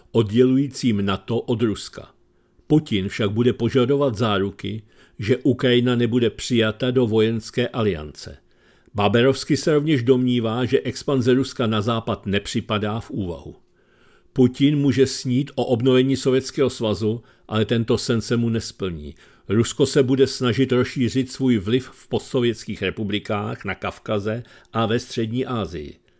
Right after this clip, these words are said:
Napjatá situace v Gruzii to již naznačuje. Bude zajímavé sledovat, jak se západní země, nato a E U přizpůsobí této nové výzvě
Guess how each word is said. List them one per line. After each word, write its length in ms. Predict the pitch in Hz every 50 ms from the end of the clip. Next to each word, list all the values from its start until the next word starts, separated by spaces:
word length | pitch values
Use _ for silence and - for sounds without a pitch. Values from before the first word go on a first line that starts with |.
| _ _ _ _ _ _
Napjatá 560 | - 107 104 - - 113 104 104 - 120 110 110
situace 560 | - - 135 110 - 120 113 110 - - 113
v 100 | 101 110
Gruzii 480 | 101 123 143 139 - - 117 98 92
to 180 | 90 - 107 98
již 260 | 107 110 127 123 -
naznačuje. 580 | - 117 95 82 85 73 - - - - - 82 - _ _ _ _ _ _ _ _ _ _ _ -
Bude 240 | 120 123 127 123
zajímavé 500 | 107 87 120 117 117 117 131 135 135 127
sledovat, 640 | - - - 117 104 98 104 92 92 92 104 - - -
jak 200 | - 123 98 -
se 100 | - 127
západní 580 | 107 104 127 117 110 - 120 113 113 117 117 113
země, 480 | - 123 131 135 123 101 82 78 80 - - _ _
nato 520 | 104 113 127 123 - - - 80 78 - - _
a 200 | - 104 - -
E 140 | 110 101 98 - -
U 260 | 107 98 101 113 - _ _ _ _ _
přizpůsobí 760 | - - 127 113 - - - - 131 117 - 143 117 107 113 95
této 320 | - 120 110 104 - 117
nové 300 | 113 117 110 107 95 90
výzvě 520 | 82 92 90 87 87 95 98 92 101 117